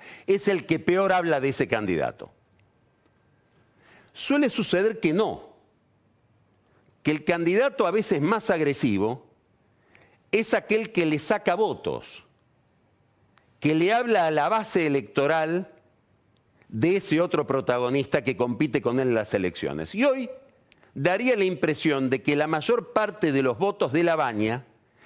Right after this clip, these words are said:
que según todas las encuestas no son muchos,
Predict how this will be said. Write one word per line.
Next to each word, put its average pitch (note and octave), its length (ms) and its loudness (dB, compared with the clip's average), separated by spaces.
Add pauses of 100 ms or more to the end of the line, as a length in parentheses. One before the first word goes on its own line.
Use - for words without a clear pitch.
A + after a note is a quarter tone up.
(280)
que F3 140 0
según G#3+ 460 0
todas A3+ 240 2
las E3+ 180 -2
encuestas F3 420 0
no G3+ 220 2
son G3 220 -2
muchos, C3+ 640 0